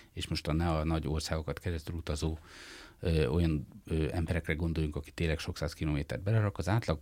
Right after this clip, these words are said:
kilométer, ez gyakorlatilag ötven-hatvan kilométer per nap, annál nem több. Most ennek az autónak a kapacitása a legalacsonyabb esetben is kétszáznyolcvanöt kilométer. Ha azt nézzük, hogy mondjuk családi autóként ezt arra használja,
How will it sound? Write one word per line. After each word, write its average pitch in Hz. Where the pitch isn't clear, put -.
kilométer, 78
ez 80
gyakorlatilag -
ötven-hatvan 78
kilométer 71
per 76
nap, 73
annál 80
nem 76
több. -
Most 78
ennek 120
az 80
autónak 80
a 76
kapacitása 82
a 76
legalacsonyabb 82
esetben 73
is -
kétszáznyolcvanöt 73
kilométer. 71
Ha 90
azt 110
nézzük, 82
hogy 80
mondjuk 80
családi 101
autóként 78
ezt -
arra 78
használja, 76